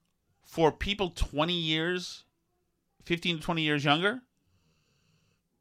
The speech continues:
right here, is an expectation. Right here is an expectation. Right here is an expectation. Things that in nineteen ninety-one,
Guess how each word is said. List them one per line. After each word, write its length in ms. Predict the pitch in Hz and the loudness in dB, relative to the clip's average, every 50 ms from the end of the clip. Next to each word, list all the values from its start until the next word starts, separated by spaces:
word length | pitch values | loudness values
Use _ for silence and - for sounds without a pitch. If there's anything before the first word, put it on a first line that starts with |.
| _ _ | _ _
right 340 | - 120 120 131 147 160 160 | -6 0 4 4 4 4 2
here, 560 | - - - 151 147 156 185 208 220 254 254 - _ _ _ _ _ _ _ _ _ _ _ _ _ _ _ _ _ _ - 160 | -2 -8 -10 -6 -2 0 0 0 0 -2 -8 -14 _ _ _ _ _ _ _ _ _ _ _ _ _ _ _ _ _ _ -2 0
is 320 | 151 143 127 - - - _ _ _ _ _ _ _ _ _ _ - | 0 0 -2 -6 -14 -16 _ _ _ _ _ _ _ _ _ _ -6
an 140 | 139 135 147 | -4 -2 -2
expectation. 840 | 180 196 - - - 123 104 - - 196 233 262 - - 120 - - _ _ _ _ _ _ _ _ _ _ _ _ - - - | -2 -4 -4 -4 -4 -4 -4 -4 -2 -2 -2 -2 -2 -6 -10 -10 -12 _ _ _ _ _ _ _ _ _ _ _ _ -20 -4 2
Right 300 | 151 156 156 143 127 - | 4 4 4 4 0 -4
here 600 | - - - - 269 320 330 339 330 226 151 110 | -12 -14 -10 -6 -4 0 0 2 4 4 2 2
is 160 | - 120 117 | 0 -2 -2
an 80 | 143 143 | -2 -2
expectation. 720 | 135 - 147 131 117 107 - 127 110 - - 151 160 170 - - - - - - - - - _ _ _ _ _ - | -2 -2 -2 -4 -2 2 2 2 4 2 0 -4 -6 -8 -10 -14 -18 -20 -20 -20 -20 -20 -20 _ _ _ _ _ -12
Right 380 | - 226 262 277 277 269 247 233 | -2 4 6 8 8 6 4 0
here 640 | - - - 320 359 381 359 311 247 160 131 - - | -6 -4 0 2 4 4 6 6 4 4 2 0 -8
is 140 | - 147 156 | -6 -2 2
an 80 | 196 185 | 2 2
expectation. 760 | 175 - - 170 151 - - 165 147 131 - - 156 175 - - _ _ _ _ _ _ _ _ _ _ _ _ _ _ _ _ _ _ _ _ _ _ _ _ _ _ _ _ _ _ _ - | 2 2 2 2 2 2 4 4 4 2 2 -2 -6 -8 -10 -14 _ _ _ _ _ _ _ _ _ _ _ _ _ _ _ _ _ _ _ _ _ _ _ _ _ _ _ _ _ _ _ -20
Things 420 | - - - 320 349 370 370 339 | -20 0 6 6 6 8 6 6
that 160 | 269 339 269 - - _ _ _ - | 6 4 4 4 -2 _ _ _ 0
in 160 | 214 214 214 | 2 4 6
nineteen 320 | 240 277 330 339 277 339 | 6 6 6 4 4 2
ninety-one, 560 | 330 330 311 294 247 247 254 277 302 302 302 | 2 4 4 4 4 4 4 4 2 0 -4